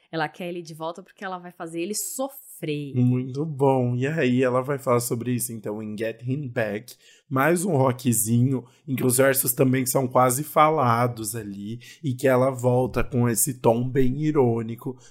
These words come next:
Speaker 2: pra falar de, dos planos dela agora, né?
Speaker 1: Exato. E aí, vamos, enfim, antes da gente entrar na letra, eu acho muito legal, porque essa música começa com uma pessoa falando,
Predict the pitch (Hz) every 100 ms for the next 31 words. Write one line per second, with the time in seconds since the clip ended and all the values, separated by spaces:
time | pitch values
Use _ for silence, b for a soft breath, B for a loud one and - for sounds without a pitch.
0 | b 135 120 139 135 123 113 120 147 160
1 | 127 165 - - 147 123 127 143 131 139
2 | 113 113 143 139 160 110 107 101 220 214
3 | - 233 196 208 - - 233 240 220 233
4 | 254 202 208 220 - 220 - 190 185 190
5 | 202 214 202 196 190 180 175 202 208 190
6 | 196 - 202 254 226 185 180 190 - 196
7 | 196 196 - - 208 196 - 208 190 214
8 | 208 - 196 196 196 185 165 165